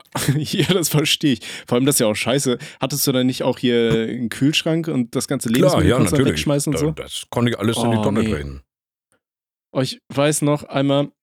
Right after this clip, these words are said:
Speaker 1: bei meinem, äh, als ich noch in der W G gewohnt hab, da kam mein ehemaliger Mitbewohner irgendwann mal auf die grandiose Idee, man könnte ja mal unseren Kühlschrank abtauen, wo
Speaker 2: Oh
Speaker 1: unsere
Speaker 2: nein.
Speaker 1: Sachen drin sind.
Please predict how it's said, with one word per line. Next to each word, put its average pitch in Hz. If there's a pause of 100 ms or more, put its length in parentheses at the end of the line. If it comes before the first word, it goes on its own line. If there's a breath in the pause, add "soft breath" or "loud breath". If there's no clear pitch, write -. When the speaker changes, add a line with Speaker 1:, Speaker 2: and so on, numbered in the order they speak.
(300)
Speaker 1:
bei 123
meinem, 123
äh, 120
als 120
ich 123
noch 127
in 120
der 117
W 107
G 117
gewohnt 113
hab, 127
da 117
kam 123
mein 117 (160)
ehemaliger 131
Mitbewohner 120
irgendwann 127
mal 117
auf 113
die 113
grandiose 123
Idee, 120
man 120
könnte 139
ja 127
mal 117
unseren 120
Kühlschrank 143
abtauen, 98 (340 loud breath)
wo 85
Speaker 2:
Oh -
Speaker 1:
unsere 117
Speaker 2:
nein. 113
Speaker 1:
Sachen 120
drin 104
sind. 98